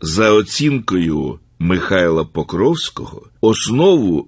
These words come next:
новоутворюваного великоруського етносу щонайменше на вісімдесят процентів складали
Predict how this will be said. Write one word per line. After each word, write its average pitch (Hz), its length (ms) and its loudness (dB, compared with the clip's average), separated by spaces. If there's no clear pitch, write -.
новоутворюваного 107 1800 0
великоруського 92 1400 -2
етносу 98 920 -4
щонайменше 123 1200 -2
на 98 160 -2
вісімдесят 92 760 -4
процентів 160 760 -4
складали 90 1080 -2